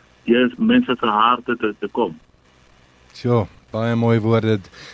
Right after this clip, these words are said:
Speaker 2: Dokter, Dokter Poza, baie dankie dat jy tyd afgestaan het om met ons te praat. Ons kan nie wag vir die vyfentwintigste nie. Ons gaan definitief hierdie volg en ons gaan inskryf vir dit.
Speaker 1: Baie dankie
Speaker 2: Verseker.
Speaker 1: vir, vir die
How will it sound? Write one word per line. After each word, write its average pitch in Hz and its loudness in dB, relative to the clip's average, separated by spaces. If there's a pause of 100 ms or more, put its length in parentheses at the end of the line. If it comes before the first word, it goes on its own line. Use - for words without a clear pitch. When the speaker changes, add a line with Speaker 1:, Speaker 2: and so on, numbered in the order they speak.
Speaker 2:
Dokter, 160 2
Dokter 147 0
Poza, 165 2
baie 139 2
dankie 139 0
dat 131 2
jy 123 -2
tyd 123 0
afgestaan 120 0
het 113 0
om 113 0
met 110 -2
ons 107 -4
te 110 -6
praat. 107 -2
Ons 101 -6
kan 135 -2
nie 151 2
wag 117 0
vir - -8
die 113 -6
vyfentwintigste 127 0
nie. 120 2
Ons 107 -2
gaan 101 -4
definitief 151 0
hierdie 127 -2
volg 180 2 (360)
en 117 0
ons 120 -2
gaan 110 -2
inskryf 101 -4 (500)
vir 107 -2
dit. 87 -10
Speaker 1:
Baie 139 2
dankie 131 -2
Speaker 2:
Verseker. - -12
Speaker 1:
vir, 131 0 (120)
vir 120 0
die 113 0